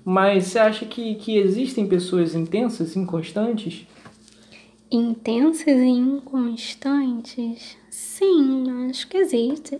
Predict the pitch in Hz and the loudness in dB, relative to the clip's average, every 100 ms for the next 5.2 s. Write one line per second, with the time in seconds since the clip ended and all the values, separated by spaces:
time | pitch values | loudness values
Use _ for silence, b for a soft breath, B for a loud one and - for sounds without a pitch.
0 | - 233 262 269 - 240 220 - 240 247 | -4 -2 2 0 -2 -4 -4 -4 -6 -4
1 | 240 220 247 226 220 226 - 220 226 233 | -6 -8 -6 -6 -6 -8 -8 -8 -8 -12
2 | - b b b b b b b - 220 | -20 b b b b b b b -6 -4
3 | 220 233 226 233 226 233 226 233 262 233 | -4 -4 -4 -4 -6 -6 -6 -6 -6 -6
4 | 240 240 226 - 262 254 - 220 220 220 | -6 -6 -10 -8 -6 -6 -8 -6 -6 -6
5 | 220 - | -10 -16